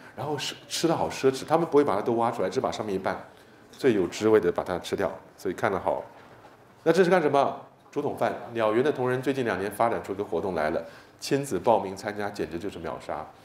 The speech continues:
每一次大概三四十个、四五十个亲子家庭来了做竹筒饭，这里面已经是饭了，上面是米汤，然后呢，你会看得到放一些虾在里头，另外的竹筒，然后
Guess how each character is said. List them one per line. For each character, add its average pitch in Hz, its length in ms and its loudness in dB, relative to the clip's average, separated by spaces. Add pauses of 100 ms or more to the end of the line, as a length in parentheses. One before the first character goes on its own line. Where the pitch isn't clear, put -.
(300)
每 107 180 2
一 120 60 2
次 127 180 0
大 127 140 8
概 113 80 4
三 123 200 -2
四 120 80 -4
十 104 140 -6
个、 98 160 2
四 - 160 -8
五 85 140 -6
十 - 120 -10
个 92 180 -2
亲 113 220 -6
子 80 140 -8
家 90 220 -2
庭 71 180 -10 (440)
来 95 180 6
了 113 80 2
做 113 160 2
竹 98 100 -4
筒 85 220 -8
饭， 85 180 -10 (640)
这 151 120 4
里 113 100 2
面 110 120 2
已 101 60 0
经 110 140 -4
是 113 100 -4
饭 117 220 0
了， 80 120 -4
上 98 140 -6
面 98 100 -8
是 98 140 -6
米 78 160 -6
汤， 92 260 -4 (440)
然 101 120 0
后 117 120 2
呢， 104 100 0
你 113 60 0
会 107 100 -2
看 110 160 0
得 101 80 2
到 98 320 4 (640)
放 - 180 0
一 101 40 -4
些 107 120 -4
虾 98 240 0
在 101 120 0
里 82 120 -4
头， 80 200 -8
另 110 120 -4
外 107 80 4
的 92 80 2
竹 90 160 -4
筒， 90 160 -2 (480)
然 101 140 2
后 110 260 6